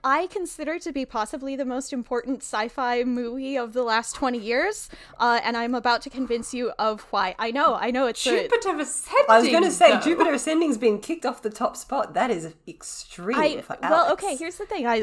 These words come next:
Speaker 1: love Jupiter Ascending. I love and adore Jupiter Ascending, and it's still my favorite movie, but I don't think that it is as important as a sci-fi movie as this one. But we'll get into all that in a minute. Before we do,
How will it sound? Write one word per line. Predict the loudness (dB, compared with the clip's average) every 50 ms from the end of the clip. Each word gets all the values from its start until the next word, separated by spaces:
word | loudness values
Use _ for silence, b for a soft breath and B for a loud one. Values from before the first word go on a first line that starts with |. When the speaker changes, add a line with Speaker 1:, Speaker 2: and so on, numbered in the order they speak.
| -2
Speaker 1:
love | -4 0 4 4 4 4 4
Jupiter | 0 -4 -4 -2 0 0 0 0
Ascending. | -2 -2 -4 -6 -4 -6 -6 -6 -6
I | -6 -4
love | 0 2 2 2 2
and | 0 0
adore | 0 0 0 0
Jupiter | 0 -2 -4 -4 -4 -4 -6
Ascending, | -4 -4 -4 -4 -4 -4 -6
and | -6 -6
it's | -8 -10 -12
still | -6 -2 0 0 0
my | 0 -2 -2 -4
favorite | -4 -4 -4 -4 -4 -4 -2
movie, | -2 0 0 0 -2 -4 -4 -4 -6 b b b b -6
but | -2 0 0 2
I | 0 -2 0
don't | 0 0 0 0 0 -2
think | -2 -2 -2 0
that | -2 -2 -4 -4
it | -6 -8 -6 -6
is | -6 -6 -6 -6 -8 -8
as | 0 4 4 4 4 4
important | 0 -2 -2 -2 -2 -2 0 0 0 -2 -4 -10 -10 -10 -8 -6
as | -2 -2 -2 -2 -4
a | -6 -8
sci-fi | -8 -6 -4 -4 -4 -4 -4 -6 -6
movie | -6 -6 -8 -8 -8 -10 -8 -6
as | -6 -6 -6 -6
this | -8 -8 -6 -6
one. | -8 -8 -8 b b b
But | 2 2 4
we'll | 4 2 2 2
get | 2 2 2
into | 2 0 2 2
all | 2 2 4
that | 4 4 4 2 2 B B B B _ -2
in | 0 2
a | 2 2
minute. | 2 2 2 0 -2 -2
Before | -2 -2 -4 -2 -2 0 2 2 2 0
we | -2 -4
do, | -6 -6 -6 -2 0 2 2 2 0 -2